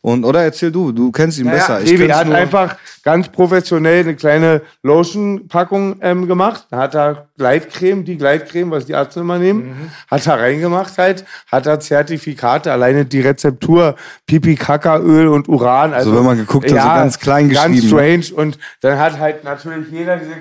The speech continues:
Speaker 2: Creme genommen. Schon seit
Speaker 3: Wirklich, ja?
Speaker 2: Sind sie reingefallen. Der einzige Atze war doch, wie heißt der, Hommage?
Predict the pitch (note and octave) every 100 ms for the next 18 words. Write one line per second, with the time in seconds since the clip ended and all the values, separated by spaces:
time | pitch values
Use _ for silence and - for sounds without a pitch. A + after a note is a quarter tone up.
0 | - D#3 D#3+ D#3+ D#3 D3+ E3+ E3+ D#3+ D#3+
1 | F#3 F3 B2 C3+ D#3+ D#3+ F3 F3 C3+ D3
2 | F#3+ G3 F#3 F#3 G#3+ F3+ D#3+ - G3+ A3+
3 | - G#3 F#3 E3 F3+ - F3 F3 F3+ D3+
4 | F3 G3 F#3+ F#3 D#3 D3+ F3+ A3+